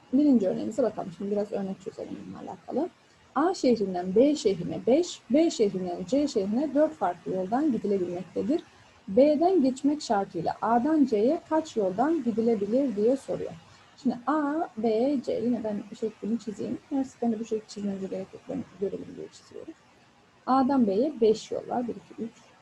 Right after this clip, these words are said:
dört, beş. B'den C'ye de dört yol var. Bir, iki, üç, dört.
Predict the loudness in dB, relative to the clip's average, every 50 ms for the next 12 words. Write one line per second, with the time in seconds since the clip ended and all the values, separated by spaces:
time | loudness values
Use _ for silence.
0 | _ -16 -12 -10 -8 -6 -6 -8 -8 _ _ _ _ _ _ _ _ _ _ _
1 | _ _ _ _ _ -18 -18 -18 -18 -20 _ -20 -20 -20 -20 -18 -12 -8 -4 -4
2 | -4 -4 -6 -10 -16 -20 -20 _ _ _ _ -20 _ _ _ _ _ _ 4 6
3 | 6 6 6 4 6 6 6 6 4 2 2 0 2 4 4 4 4 2 -2 -4
4 | -2 -2 0 0 0 0 2 0 -2 -4 -6 -10 -8 -10 -10 -8 -4 -4 -6 -6
5 | -6 -16 _ -4 -2 -2 -2 -2